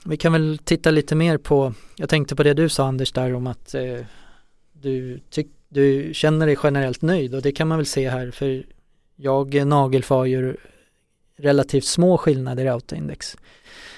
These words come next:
Ändå så blir det ju variationer. Men om man tittar då på Toyota som vann den här verkstadskategorin i år på niohundratrettiotre poäng och då är tusen max. Och det är ju en jättefin siffra. Och sen har vi ett medel på åttahundraåttionio.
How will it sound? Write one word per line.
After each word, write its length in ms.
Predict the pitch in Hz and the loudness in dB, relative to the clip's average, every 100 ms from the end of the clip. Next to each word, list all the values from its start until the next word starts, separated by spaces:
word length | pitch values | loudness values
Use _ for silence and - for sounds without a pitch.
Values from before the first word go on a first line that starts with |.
| - | -4
Ändå 320 | 151 147 135 | 0 2 0
så 160 | - 131 | 0 0
blir 240 | 135 143 | 2 2
det 60 | 139 | 2
ju 140 | 135 127 | 0 0
variationer. 720 | 131 127 - 190 143 131 - - _ - | -2 -2 2 0 0 -8 -14 -20 _ -12
Men 300 | 143 135 135 | -8 -6 -4
om 120 | 135 | -4
man 120 | 135 | -2
tittar 320 | 143 139 160 | -4 0 2
då 80 | 139 | 2
på 120 | 139 | -2
Toyota 480 | - 139 147 - 139 | 0 4 4 2 -4
som 180 | 143 135 | -2 -2
vann 300 | 147 151 135 | -2 -2 -4
den 120 | 135 | -6
här 100 | 131 | -4
verkstadskategorin 960 | 135 123 - 127 139 - 139 147 151 131 | -4 -4 -6 -4 -4 -4 0 2 0 -2
i 80 | 131 | -6
år 200 | 139 - - _ _ _ _ | -8 -10 -20 _ _ _ _
på 100 | - | -6
niohundratrettiotre 960 | 139 135 131 127 123 135 - 135 135 127 | -2 -2 -2 -4 -6 -8 -8 -4 -2 0
poäng 440 | 147 156 151 127 - - | 0 0 -4 -14 -20 -20
och 120 | 147 | -8
då 80 | 139 | -6
är 60 | |
tusen 420 | 139 139 127 143 147 | -2 -4 -2 -6 -6
max. 440 | - - - - - _ _ _ _ _ - | -8 -12 -14 -16 -20 _ _ _ _ _ -20
Och 60 | 143 | -6
det 80 | 147 | -4
är 40 | |
ju 120 | 147 | -4
en 160 | 143 131 | -4 -8
jättefin 460 | 131 - 139 160 147 | -12 -12 -4 -2 0
siffra. 360 | 139 - - - - - _ _ _ _ - | -2 -4 -14 -20 -20 -20 _ _ _ _ -16
Och 60 | 135 | -10
sen 140 | 143 | -4
har 80 | 139 | -2
vi 80 | 139 | -2
ett 120 | 135 | -2
medel 440 | 139 156 170 139 123 | -2 0 0 -2 -6
på 160 | 135 | -8
åttahundraåttionio. 960 | 131 - 135 127 123 - 135 127 147 | -8 -8 -6 -4 -4 -2 -2 0 -2